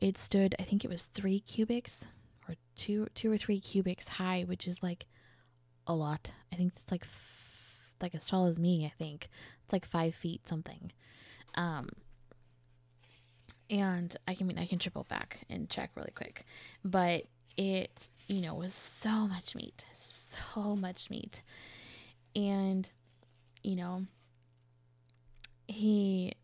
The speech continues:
told them that, you know, basically collect however much your heart desires.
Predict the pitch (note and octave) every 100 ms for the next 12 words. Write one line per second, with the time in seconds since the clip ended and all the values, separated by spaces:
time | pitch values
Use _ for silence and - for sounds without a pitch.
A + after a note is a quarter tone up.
0 | _ - _ - _ _ - - - -
1 | A3 A3 F#3+ D#3+ E3 E3+ F3 G#3 - -
2 | - - - _ _ _ G3 G3 G3+ F3
3 | E3+ - - - - _ _ _ _ _
4 | _ G3+ G3 G#3+ G#3+ _ _ _ _ _
5 | _ _ _ _ _ _ _ _ _ G3
6 | F#3+ - F#3+ - - F#3 F#3 - - G3
7 | F#3+ F#3 F3+ F3+ F3 - F3 - - -
8 | - - -